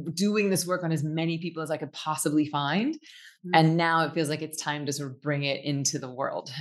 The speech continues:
Speaker 1: And, uh, and it's really, a s-, it's, like, simple and profound. You visualize, you alchemize the things in a way, and then you magnetize it with the power of your hoo-ha.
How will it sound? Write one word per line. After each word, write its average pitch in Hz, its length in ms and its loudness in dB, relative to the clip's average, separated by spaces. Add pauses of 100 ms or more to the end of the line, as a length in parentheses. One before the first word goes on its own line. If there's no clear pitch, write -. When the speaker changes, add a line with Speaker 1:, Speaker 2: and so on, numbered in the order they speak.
(120)
Speaker 1:
And, 143 380 2
uh, 143 200 4
and 156 120 2
it's 165 160 -2
really, 202 240 2
a 190 40 4
s-, - 300 -2
it's, 156 200 -6
like, - 280 0
simple 226 440 4
and 180 260 2
profound. 160 420 -4
You 165 100 0
visualize, 214 640 2 (400)
you 175 140 4
alchemize 175 420 8
the 170 80 0
things 165 260 -2
in 160 60 -4
a 156 60 -6
way, 147 240 -2
and 147 100 -4
then 143 80 -4
you 143 60 -6
magnetize 139 680 -2
it 131 60 -6
with 135 100 -8
the 135 80 -14
power 131 260 2
of - 80 -10
your 135 100 -10
hoo-ha. - 400 -6